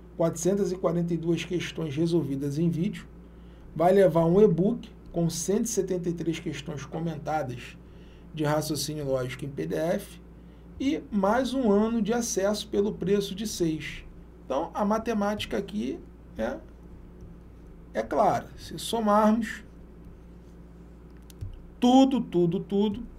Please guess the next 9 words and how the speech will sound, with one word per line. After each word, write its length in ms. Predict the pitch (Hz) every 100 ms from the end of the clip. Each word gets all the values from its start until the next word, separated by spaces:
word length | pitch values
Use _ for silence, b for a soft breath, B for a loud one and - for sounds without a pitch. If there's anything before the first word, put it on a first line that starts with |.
| - B B B B -
seu 340 | - 196 208
curso 600 | 208 190 202 - - - - - -
vai 160 | 170
sair 300 | 175 175 175
por 260 | 175 175 175
mais 360 | 165 165 180 175
de 100 | 175
mil 180 | 175
reais. 600 | 175 190 - - - -